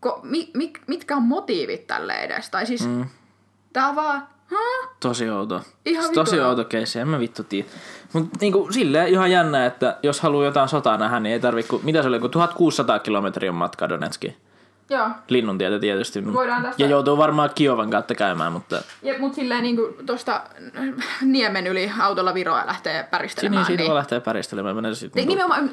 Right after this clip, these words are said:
Speaker 1: tämäkin, että me päästään nopeammin autolla sinne kuin Saksaan suurin piirtein. Ää, no itse asiassa, ö, isommat varmaan tiet on kyllä Saksaan tästä.
Speaker 2: No ei
Speaker 1: Tai
Speaker 2: tästä
Speaker 1: niinku
Speaker 2: oo
Speaker 1: Virosta.
Speaker 2: tietä Saksaan, kun tästä joutuu menemään laivalla
Speaker 1: Ei,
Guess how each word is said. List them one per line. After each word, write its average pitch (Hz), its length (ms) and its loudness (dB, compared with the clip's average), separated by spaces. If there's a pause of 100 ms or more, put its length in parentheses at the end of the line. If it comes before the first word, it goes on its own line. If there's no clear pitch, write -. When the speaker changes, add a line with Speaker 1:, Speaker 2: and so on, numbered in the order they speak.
Speaker 1:
tämäkin, 320 320 -2
että 214 240 -4 (220)
me 233 120 -2
päästään 262 380 2
nopeammin 220 360 2
autolla 180 220 -2
sinne 175 180 -6
kuin - 80 -16
Saksaan - 360 -6
suurin - 280 -8
piirtein. - 360 -8
Ää, 196 140 0
no 214 80 0
itse 208 140 -4
asiassa, - 180 -6
ö, 180 120 -2
isommat 190 300 -8
varmaan - 280 -6
tiet - 220 -10
on - 60 -12
kyllä - 140 -12
Saksaan - 320 -10
tästä. - 260 -14 (560)
Speaker 2:
No 135 200 0
ei 120 120 4
Speaker 1:
Tai 117 80 2
Speaker 2:
tästä - 140 -2
Speaker 1:
niinku 160 40 4
Speaker 2:
oo 147 40 2
Speaker 1:
Virosta. 165 160 0
Speaker 2:
tietä 131 220 4
Saksaan, 135 440 0
kun 131 100 0
tästä 131 180 -2
joutuu 131 160 0
menemään 139 220 2
laivalla 127 340 4
Speaker 1:
Ei, 123 40 -4